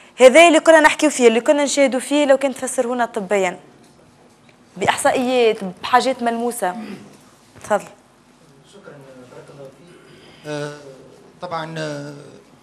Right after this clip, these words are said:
Speaker 2: بالنسبة لاختصاصي كطبيب أورام في المستشفى الجوي بقابس، من خمسة أو ست سنوات نشوف في حالات السرطان،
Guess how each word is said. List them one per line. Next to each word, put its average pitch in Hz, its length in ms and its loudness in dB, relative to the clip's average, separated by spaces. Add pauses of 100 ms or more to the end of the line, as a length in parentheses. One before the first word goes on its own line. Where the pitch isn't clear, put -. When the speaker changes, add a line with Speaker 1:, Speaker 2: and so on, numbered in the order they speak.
(200)
Speaker 2:
بالنسبة 160 340 -12
لاختصاصي 156 600 -12
كطبيب 160 460 -20
أورام 156 360 -12
في 139 160 -20
المستشفى 131 800 -12
الجوي 147 340 -6
بقابس، 143 520 -12 (440)
من 165 240 -12
خمسة 165 360 -10
أو 156 80 -10
ست 156 260 -10
سنوات 147 480 -18
نشوف 156 380 -20
في 139 100 -18
حالات 143 340 -16
السرطان، 139 580 -14